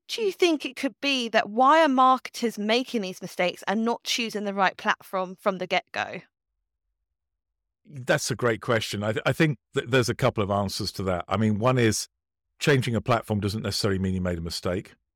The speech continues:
Speaker 2: There could be other reasons. Things could have changed. New products could have come online. The other thing is I think we need to understand,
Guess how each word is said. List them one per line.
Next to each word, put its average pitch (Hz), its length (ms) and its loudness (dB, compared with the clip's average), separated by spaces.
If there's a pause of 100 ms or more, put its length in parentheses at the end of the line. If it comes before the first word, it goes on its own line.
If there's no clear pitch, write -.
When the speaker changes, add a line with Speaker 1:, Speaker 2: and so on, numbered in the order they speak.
(220)
Speaker 2:
There 120 120 -2
could 120 160 0
be 113 120 4
other 107 160 4
reasons. 113 480 2
Things 107 240 -4
could 110 100 -6
have 104 100 -8
changed. 143 520 2
New 107 120 -2
products - 340 -2
could 117 100 -6
have 110 100 -8
come 117 160 -2
online. 110 480 2 (440)
The 147 180 6
other 175 140 6
thing 147 200 2
is 127 140 4
I 127 80 6
think 131 240 0
we 123 120 2
need 123 220 2
to 127 140 0
understand, 107 680 0